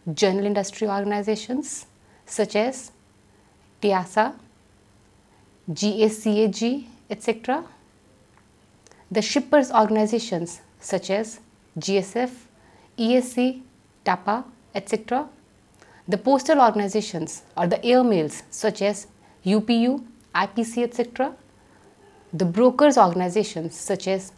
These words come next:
I F C B A, the cargo organizations in India. Okay students, first I will discuss about the business entities which are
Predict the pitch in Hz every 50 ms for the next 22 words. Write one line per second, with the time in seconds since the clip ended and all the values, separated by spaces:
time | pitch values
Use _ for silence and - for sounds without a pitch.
0 | - _ - - 185 196 202 214 208 - - - 240 226 208 208 233 220 233 240
1 | 254 294 - - - - - _ _ _ _ _ _ _ _ _ - - _ -
2 | _ _ _ _ _ _ - - 196 196 196 247 240 262 277 254 285 285 240 214
3 | 196 190 190 185 175 190 208 190 - - 175 165 - - - 175 180 185 - 190
4 | 196 196 196 185 180 208 254 - - - _ _ _ _ _ _ _ _ _ _
5 | - - _ _ _ _ _ _ _ _ _ - - _ _ _ - 247 - 254
6 | 247 226 233 - 190 151 151 135 123 - - - - - - - - - - 233
7 | 196 180 - - - - - - _ _ _ _ - 214 226 214 240 240 208 170
8 | 180 233 233 - - 285 294 285 - - - - 196 180 190 185 156 156 - -
9 | - - - _ - - - _ _ - 175 180 185 170 180 247 233 247 247 254
10 | 262 254 254 - - - 196 175 170 - 175 190 170 165 190 208 - - - -
11 | - _ _ _ _ _ _ - 180 226 247 247 - - - 226 202 180 151 147